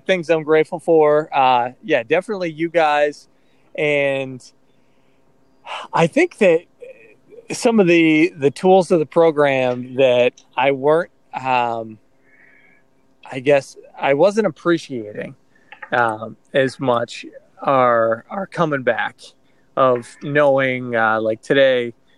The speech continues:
uh, Dennis and I, right before we, we jumped on with you, James,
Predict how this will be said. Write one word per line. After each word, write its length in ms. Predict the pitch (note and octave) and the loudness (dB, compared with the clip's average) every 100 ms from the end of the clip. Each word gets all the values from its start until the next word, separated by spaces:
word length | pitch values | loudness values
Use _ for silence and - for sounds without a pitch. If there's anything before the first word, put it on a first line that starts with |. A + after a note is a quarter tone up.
| - | -14
uh, 300 | A#2 A2 G#2 - | -10 -8 -10 -4
Dennis 360 | C#3 C3+ - | -4 -4 -4
and 100 | C3 | -2
I, 140 | A#2 A#2+ | 0 0
right 200 | A#2+ A#2+ | 0 0
before 480 | B2+ - B2 A#2+ A#2 | -4 -2 0 0 -2
we, 380 | A#2 A2 A2+ B2+ | -6 -8 -10 -4
we 160 | A#2+ | -2
jumped 360 | A2 B2 A#2 C3+ | 0 -2 -2 -2
on 200 | B2 B2 | -2 -2
with 200 | A#2+ - | -4 -4
you, 80 | A2+ | 0
James, 500 | A#2+ A2+ A2+ - | 2 0 -2 -8